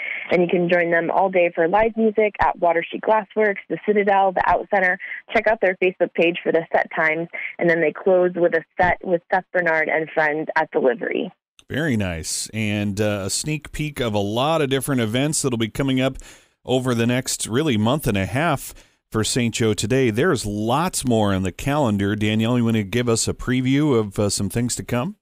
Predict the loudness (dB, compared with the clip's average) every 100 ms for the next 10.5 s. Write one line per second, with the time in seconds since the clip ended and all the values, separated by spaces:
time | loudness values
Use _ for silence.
0 | -4 2 2 4 2 0 0 0 2 0
1 | 0 2 2 2 2 0 0 2 2 2
2 | 0 0 2 2 2 2 2 0 2 4
3 | 4 4 2 2 0 0 2 2 2 0
4 | 2 2 2 2 0 0 -8 0 2 2
5 | 0 -2 0 0 -2 -4 -4 -2 0 0
6 | 0 0 0 0 -2 -2 0 0 0 -4
7 | -4 2 4 6 4 2 -2 -8 -14 -12
8 | -2 2 2 2 0 0 2 2 2 -2
9 | -2 -2 -2 -2 2 2 2 0 2 2
10 | 0 -2 0 0